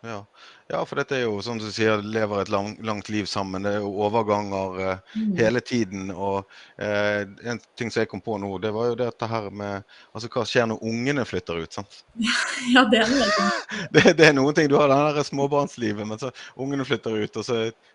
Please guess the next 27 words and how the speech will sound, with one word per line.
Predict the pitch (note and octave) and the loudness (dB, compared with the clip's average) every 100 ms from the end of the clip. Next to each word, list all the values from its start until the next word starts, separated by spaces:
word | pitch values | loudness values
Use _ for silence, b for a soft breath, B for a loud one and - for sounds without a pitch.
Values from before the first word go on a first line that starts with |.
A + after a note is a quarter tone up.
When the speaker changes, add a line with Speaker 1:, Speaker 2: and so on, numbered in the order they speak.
| - | -6
Speaker 1:
huset | A#2+ - A#2 | -6 -2 -2
helt | A2 | 0
tomt, | B2+ G#2 G2+ | -4 -6 -4
det | G#2+ | -4
er | A2+ | -4
ingen | A#2 | -4
å | G#2+ | -2
lage | G#2 G#2 | -2 -2
ni-, | G#2 G#2+ G2+ | -4 -6 -6
niste | A2 A2 - A#2 | -8 -8 -6 -2
til, | A2 G2+ G2 | -2 -2 -2
og | G2+ G2+ - B B | -2 -2 -4 B B
ingen | A2+ A#2 A#2 | -6 -2 -2
å | A2 | 0
dulle | A2 A2+ A#2 | 0 2 0
med | G#2 F#2+ F#2+ | 0 -2 -2
og | G2 G2 G2+ - | -2 -2 -4 -6
klage | G#2 G#2 A2 | -4 -4 -4
på, | G#2+ G2 F#2 | -4 -2 -2
eller | F#2+ F#2+ F#2+ - | -2 -2 -4 -6
<laughs> | B2 D3+ B3+ | -10 -6 0
hva, | - - C#3 C3 - B - | 0 0 -2 -2 -12 B -8
vaske | G3 F#3+ | -6 -2
Speaker 2:
Ja. | A3+ | 0
Speaker 1:
klær | A#2+ A2+ | 2 0
for. | - G2+ F#2 B B _ _ _ _ - | -2 -6 -6 B B _ _ _ _ -12
Mm. | D3 A#2 | -8 -8